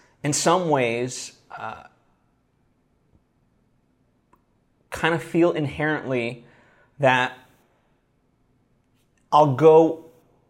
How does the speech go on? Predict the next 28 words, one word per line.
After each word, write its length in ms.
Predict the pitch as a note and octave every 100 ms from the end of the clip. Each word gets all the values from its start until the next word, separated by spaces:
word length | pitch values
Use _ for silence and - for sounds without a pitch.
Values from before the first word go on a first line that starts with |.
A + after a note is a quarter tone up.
| _ _ _ _
and, 120 | D3 D3
and 140 | D#3+
this 160 | F3 F3+
is 80 | E3+
anecdotal, 560 | E3+ C#3+ - B2+ B2
I 100 | A#2+
understand, 500 | A#2 A2+ - A#2 A#2+
but 220 | B2 B2 - - - - _ _ _ _
I'll 140 | C#3+
go 600 | C3 D#3+ E3 E3 E3 - - - _
when 140 | - C#3+
something's 400 | C#3+ C#3 C3 A2+
wrong, 320 | A#2+ - - A#2+
right? 260 | A#2 D3+ - -
And 260 | B2+ B2
I 100 | A#2
have 120 | C3+
a 20 | C#3
lot 160 | C#3+
of 60 | C#3
friends 340 | - B2+ B2+
that 180 | B2 -
kind 200 | - A#2
of 160 | A2 -
do 160 | A#2+
this 460 | A2 A2 C3+ - - _ _ _ _ _ _
and 160 | B2+ B2
whatnot. 500 | B2 - A2+ E2+ -